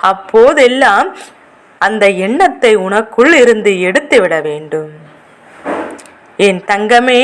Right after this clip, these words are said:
எத்தனை நாள் இப்படி வாழ்ந்துவிட முடியும்? பிரச்சனைகள், கவலைகள் என்று,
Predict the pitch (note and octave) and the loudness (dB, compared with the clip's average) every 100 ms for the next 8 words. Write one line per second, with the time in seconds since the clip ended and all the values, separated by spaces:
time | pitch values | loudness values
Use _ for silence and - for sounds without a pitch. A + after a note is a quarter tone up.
0 | E4 C#4 A#3 C4 B3 A3+ G#3+ A#3+ F4+ D4+ | 2 0 0 0 0 0 0 0 0 -6
1 | - C#4 C4+ A#3+ A3+ C#4 D4+ B3 A#3+ A3+ | -2 0 0 0 0 0 0 2 2 2
2 | A3 C4+ C4+ G#3 B3+ F#4 - - B3+ B3+ | 0 0 0 -2 -2 -6 -10 -2 0 0
3 | B3+ C4+ A#3 G#3+ G3 G3+ F#3+ A3+ C#4 B3+ | -2 -2 0 0 -2 -2 0 2 2 2
4 | A#3 G3+ F#3 G3+ A#3+ B3 | 0 0 -4 -4 -4 2